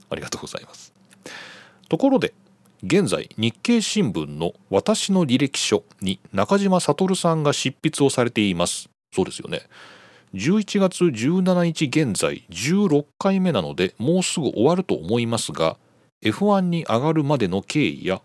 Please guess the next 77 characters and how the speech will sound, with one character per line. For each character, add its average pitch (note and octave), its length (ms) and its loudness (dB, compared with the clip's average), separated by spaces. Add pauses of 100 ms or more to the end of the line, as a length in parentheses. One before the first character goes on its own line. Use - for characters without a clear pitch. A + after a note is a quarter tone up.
ホ D#3+ 160 0
ン E3 100 -2
ダ D#3+ 120 2
と D#3 100 0
の - 120 -2
出 E2 180 0
会 E2 120 0
い、 - 60 -20 (280)
ア C3 140 0
イ F#3 60 2
ル F3 100 0
ト E3 160 -2
ン・ D#3+ 60 -2
セ D3+ 160 0
ナ D#2 120 -4
や G2+ 120 0
ネ F2 160 0
ル E3 80 0
ソ E3+ 180 -2
ン・ E3 100 -2
ピ F3+ 120 -2
ケ - 140 0
と C#3+ 120 2
の F2 160 -6
交 C#3 280 2
流 C3+ 200 0
な B2+ 140 0
ど F#2 100 0
が C3+ 100 2
書 A#2+ 200 -6
か A2 120 -2
れ E2+ 100 -4
て - 120 -14
お D2+ 100 -8
り、 A#2 120 -4
大 B2 220 -4
変 E3 260 -4
興 C3+ 220 0
味 D#3 100 0
深 D3+ 300 0
い A2 40 -2
も E2 120 -2
の D#2+ 80 -2
で B2+ 100 -6
す。 - 200 -10 (840)
ち - 120 -8
な A#2 120 2
み F#2+ 100 0
に、 D#2+ 220 -10
十 G#2+ 200 0
一 B2+ 180 -4
月 F#2 280 -2
十 G2 240 -2
七 C3 220 -2
日 A2 240 -4
は、 E2 160 -4 (100)
あ F#2 140 -2
の G2+ 160 -4
雨 D3 240 0
の A2+ 100 0 (220)
オ E3+ 40 0
ー F#3 40 -2
ス - 80 -6
ト - 100 -4
ラ E3+ 120 -2
リ E3 120 0
ア D#3+ 60 2
グ D3+ 120 -2
ラ C#3+ 100 0
ン C3+ 100 -6
プ B2+ 100 -6
リ C3 60 -2
の G3 80 0
話 C#3 300 -6
で F2+ 100 -2
し - 80 -6
た。 D2+ 160 -4